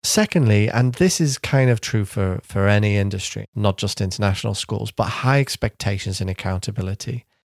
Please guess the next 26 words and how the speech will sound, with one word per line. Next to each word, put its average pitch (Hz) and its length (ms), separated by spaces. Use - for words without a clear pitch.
Now, 127 100
you 147 240
can 143 160
relate 117 400
that 110 160
international 113 580
schools 98 360
are 120 100
often 120 240
held 110 300
to 110 120
really 123 580
high 104 260
standards, 92 720
with 110 240
parents, 110 500
for - 140
example, 104 760
school 117 460
boards 110 460
and 120 120
communities 123 640
really 127 400
expecting 113 720
top-tier 117 480
performance, 123 720